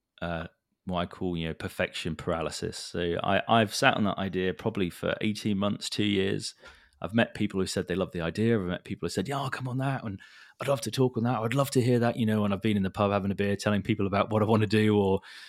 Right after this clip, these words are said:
you know, plans that I've got for the future when people ask what I'm up to. And every time I brought it up, it's always had a positive, positive, um, you know, mention back from someone or positive vibe from people saying, "Look, it's a great idea. I'd love to listen to it."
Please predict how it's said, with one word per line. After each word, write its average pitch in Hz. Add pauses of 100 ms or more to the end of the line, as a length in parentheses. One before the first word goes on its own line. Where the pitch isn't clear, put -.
(880)
you 139
know, 127
plans 131
that 135
I've 120
got -
for -
the 117
future 139
when 117
people 117
ask 117
what 101
I'm 120
up 127
to. 107
And 139
every 170
time 151
I 127
brought 120
it 123
up, -
it's -
always 143
had 147
a -
positive, 101 (400)
positive, 113 (200)
um, 95 (720)
you 110
know, 101
mention 117
back 127
from 110
someone 92
or 90
positive 110
vibe 123
from 110
people 95
saying, 107
"Look, 123
it's 92
a 98
great 110
idea. 98
I'd 98
love 110
to 104
listen 117
to -
it." -